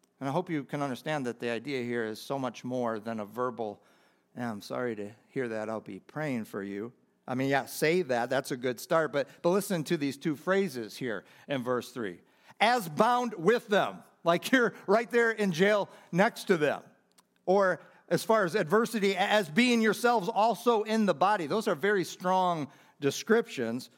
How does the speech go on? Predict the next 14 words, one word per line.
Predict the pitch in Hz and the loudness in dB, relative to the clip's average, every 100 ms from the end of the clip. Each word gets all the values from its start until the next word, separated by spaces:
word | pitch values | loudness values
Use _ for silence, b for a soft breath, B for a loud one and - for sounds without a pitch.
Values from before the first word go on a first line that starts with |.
| b b b - | b b b -10
of | 131 | -2
what | 165 131 | -2 0
God | 160 156 | 0 0
means | 143 160 156 117 | 0 -2 -2 -2
by | 135 131 117 B B | 0 0 -2 B B
empathy | 156 165 139 - 120 | -2 0 -2 -4 -8
here | 107 113 92 - _ _ _ | -6 -8 -8 -12 _ _ _
and | 139 139 | -4 0
us | 139 - | -2 -2
ministering | 147 151 143 - 151 139 127 | -4 -2 -2 -4 -4 -2 -2
the | |
love | 131 143 | 0 0
of | 123 117 | 0 -4
Christ | - 143 139 - | -2 0 -2 -6